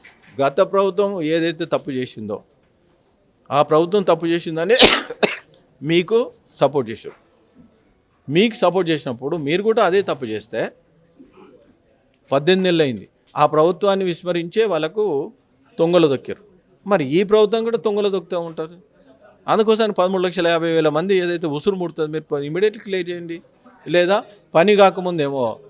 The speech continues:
ఓడమల్లన్న, ఊరు దాటినాక ఓ బోడమల్లన్న అన్నట్టు గతంలో ఎలక్షన్గా బిఫోర్ ఏమో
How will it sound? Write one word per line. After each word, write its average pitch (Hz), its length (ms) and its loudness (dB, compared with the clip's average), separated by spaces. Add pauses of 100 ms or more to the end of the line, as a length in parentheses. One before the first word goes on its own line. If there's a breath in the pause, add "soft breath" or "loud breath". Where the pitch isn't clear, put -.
(200)
ఓడమల్లన్న, 170 560 4
ఊరు 170 300 0
దాటినాక 160 400 -2
ఓ 156 200 0
బోడమల్లన్న 143 640 0
అన్నట్టు 131 420 -6 (640 soft breath)
గతంలో 170 320 2
ఎలక్షన్గా 165 480 4
బిఫోర్ 160 360 -2
ఏమో 160 280 -2